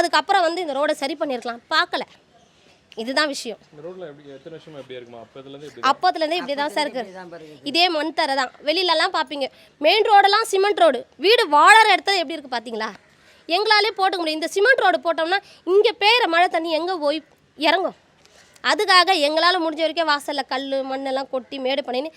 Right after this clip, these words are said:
Speaker 1: நடு வழியில அப்படியே மண்ணோட விட்டு வச்சிருக்கோம். அந்த தண்ணி அப்படியே கீழே பூமியில போயிட்டோன்னு.
Speaker 2: இப்போ மழை பெஞ்சா எவ்வளோ அடி தண்ணி நிக்கும்? எவ்வளோ,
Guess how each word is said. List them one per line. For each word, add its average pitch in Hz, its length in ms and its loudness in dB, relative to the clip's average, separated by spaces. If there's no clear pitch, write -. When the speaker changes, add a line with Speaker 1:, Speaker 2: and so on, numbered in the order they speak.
Speaker 1:
நடு 370 220 0
வழியில 339 220 0
அப்படியே 311 240 -4
மண்ணோட 302 380 -2
விட்டு 247 160 -12
வச்சிருக்கோம். 233 340 -12
அந்த 269 120 -8
தண்ணி 320 220 -4
அப்படியே 247 240 -10
கீழே 294 180 -8
பூமியில 285 300 -6
போயிட்டோன்னு. 226 400 -10
Speaker 2:
இப்போ 160 140 -16
மழை 180 240 -14
பெஞ்சா 170 200 -18
எவ்வளோ 170 220 -16
அடி 135 100 -20
தண்ணி 120 240 -20
நிக்கும்? 117 240 -20
எவ்வளோ, 151 160 -16